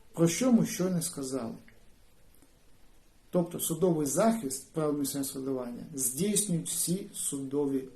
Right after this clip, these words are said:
органи. І це мають зрозуміти всі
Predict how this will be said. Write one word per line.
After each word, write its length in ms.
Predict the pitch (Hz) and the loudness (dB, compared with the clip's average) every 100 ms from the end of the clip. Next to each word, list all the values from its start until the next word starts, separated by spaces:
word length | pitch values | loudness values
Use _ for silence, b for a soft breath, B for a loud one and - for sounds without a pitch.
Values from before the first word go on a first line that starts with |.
| - | -6
органи. 300 | 143 135 - - - - - - - - - | -4 -4 -8 -18 -20 -20 -20 -20 -20 -20 -10
І 80 | 139 | 4
це 340 | - 185 196 - - - _ - - - - - - | 6 6 4 0 -16 -20 _ -20 -20 -20 -20 -20 -6
мають 460 | 143 170 208 202 170 | 4 6 8 8 6
зрозуміти 600 | 156 143 147 151 135 117 | 4 2 2 0 -2 -4
всі 460 | - - 175 202 | 0 2 2 0